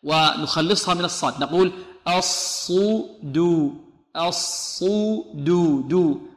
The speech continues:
الصدور. والراء هنا ماذا في الصدور؟ مفخمة لأنها سكنت في الوقف وكان قبلها واو أو ضمة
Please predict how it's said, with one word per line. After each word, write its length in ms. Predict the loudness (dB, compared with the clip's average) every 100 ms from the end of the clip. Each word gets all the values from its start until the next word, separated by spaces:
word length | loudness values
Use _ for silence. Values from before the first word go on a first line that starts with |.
| _
الصدور. 1600 | -2 -2 -2 -4 -4 0 2 2 2 2 2 2 2 0 0 -2 -6 -16 _ _ _ _ _ _
والراء 280 | -4 4 4
هنا 160 | 6 6
ماذا 300 | 4 4 2
في 60 |
الصدور؟ 580 | 2 2 4 6 6 4 -2 -14 -20 -20 -6
مفخمة 440 | -2 -2 0 0
لأنها 640 | 2 2 4 4 6 4 2 -6 -18 -20 -8
سكنت 420 | 0 2 2 0
في 80 | 0
الوقف 380 | 2 0 2 2 2 -2 -16 -10
وكان 320 | -4 0 2 2
قبلها 420 | 0 -2 0 2
واو 280 | 4 2 4
أو 100 | 2
ضمة 320 | 2 -2